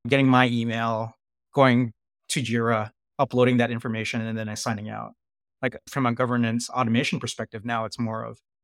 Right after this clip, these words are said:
a policy violation is detected, and then it's sent over to JIRA, and it's assigned to a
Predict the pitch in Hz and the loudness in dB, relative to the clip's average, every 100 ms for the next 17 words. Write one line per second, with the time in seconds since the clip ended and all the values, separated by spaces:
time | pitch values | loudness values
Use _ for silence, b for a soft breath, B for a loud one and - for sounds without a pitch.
0 | _ _ _ _ - 120 156 147 151 123 | _ _ _ _ -10 4 6 6 4 4
1 | 120 120 - 117 98 101 - 190 - 175 | 4 2 -2 -6 -6 -6 -2 -2 -2 -6
2 | 143 _ _ _ - 117 110 113 110 - | -6 _ _ _ -10 -6 -2 0 -2 -2
3 | 123 110 104 - 113 151 170 170 160 151 | -2 -4 -10 -10 -6 0 4 6 4 2
4 | _ _ _ - 117 113 127 117 123 131 | _ _ _ -10 -6 -6 -6 -4 0 2
5 | 120 120 110 | 2 2 -6